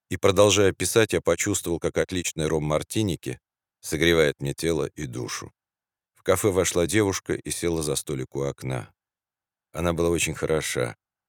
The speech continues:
Ее свежее лицо сияло, словно только что отчеканенная монета, если монеты можно чеканить из мягко освеженной дождем кожи. А ее черные, как вороново крыло, волосы закрывали часть щеки. Я посмотрел на нее,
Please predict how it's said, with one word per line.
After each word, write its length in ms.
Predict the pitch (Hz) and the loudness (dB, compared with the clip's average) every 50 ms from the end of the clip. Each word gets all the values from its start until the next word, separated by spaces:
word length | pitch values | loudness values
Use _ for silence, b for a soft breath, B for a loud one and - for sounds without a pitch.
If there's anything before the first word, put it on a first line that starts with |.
| _ _ _ - | _ _ _ -2
Ее 140 | 73 82 85 | 0 0 0
свежее 400 | - 87 90 90 85 78 85 80 | 2 2 4 4 4 2 2 0
лицо 300 | 82 80 - - 85 78 | 0 0 0 -2 -2 -2
сияло, 500 | - - 80 73 80 92 95 92 85 73 | -2 -2 -4 -2 0 0 2 0 0 -2
словно 340 | - - 78 78 73 76 | -4 -6 -6 -6 -6 -6
только 220 | - - 78 - - | -6 -6 -6 -6 -8
что 180 | - - 78 | -6 -4 -4
отчеканенная 760 | 76 - - - - 76 - - 82 76 73 73 71 69 69 | -4 -2 -2 -4 -4 -4 -2 -2 -2 0 -2 -4 -4 -6 -4
монета, 580 | 69 71 76 78 78 80 76 62 - - - - _ _ _ _ - | -4 -4 -4 -2 -2 -4 -4 -6 -8 -10 -16 -20 _ _ _ _ -10
если 240 | - 71 - 78 78 | -8 -6 -6 -4 -4
монеты 400 | 78 80 82 87 85 73 - 73 | -4 -2 -2 -4 -4 -6 -6 -8
можно 320 | 76 78 73 69 69 64 | -8 -6 -8 -8 -8 -8
чеканить 580 | - - - - - 85 87 87 82 80 - - - | -8 -10 -8 -6 -4 -4 -2 -2 -4 -8 -10 -12 -12
из 180 | - 67 65 | -10 -8 -8
мягко 400 | 67 71 78 82 82 - - 69 | -6 -6 -6 -6 -8 -8 -8 -8
освеженной 500 | 65 - - 65 67 71 76 69 69 65 | -8 -6 -8 -8 -8 -6 -6 -6 -8 -8
дождем 540 | 58 60 64 69 67 60 58 64 65 62 62 | -8 -8 -6 -6 -6 -6 -8 -8 -10 -10 -12
кожи. 420 | - - 67 62 58 57 53 50 _ _ _ _ _ _ _ _ _ _ | -10 -10 -10 -8 -8 -10 -12 -14 _ _ _ _ _ _ _ _ _ _
А 100 | - 92 | 0 0
ее 420 | 95 92 95 98 90 95 98 90 | 2 2 0 0 0 0 0 0
черные, 640 | 80 - - - 98 95 90 85 82 76 73 71 69 | 0 0 -2 0 2 2 2 2 2 0 -2 -4 -4
как 240 | - 78 71 - - | -4 -4 -4 -4 -4
вороново 520 | 76 80 85 85 80 78 71 69 67 69 | -2 0 0 2 0 0 -2 -4 -6 -8
крыло, 380 | - - 76 71 71 69 69 67 | -8 -8 -6 -4 -4 -4 -4 -6
волосы 580 | 64 71 85 87 90 90 82 - - - 80 - _ _ _ _ _ _ _ | -4 -4 -4 -2 -2 -2 -4 -6 -8 -12 -16 -18 _ _ _ _ _ _ _
закрывали 580 | - - 73 - - 65 65 65 71 76 80 78 - | -10 -8 -8 -6 -6 -6 -4 -2 -2 -4 -4 -6 -6
часть 260 | - - 65 62 - | -6 -4 -4 -4 -4
щеки. 520 | - - - - - _ - - - - _ _ _ _ _ _ _ _ _ _ _ _ _ - | -4 -4 -4 -6 -10 _ -14 -14 -14 -14 _ _ _ _ _ _ _ _ _ _ _ _ _ -6
Я 160 | - 92 87 | -4 -4 -2
посмотрел 640 | - 80 78 - 80 78 78 - 87 87 95 90 80 | -2 -4 -6 -6 -6 -6 -6 -4 -2 0 0 0 0
на 140 | 80 78 76 | -2 -2 -4
нее, 500 | 73 73 73 71 73 90 104 117 117 | -4 -4 -4 -4 -2 0 0 0 -2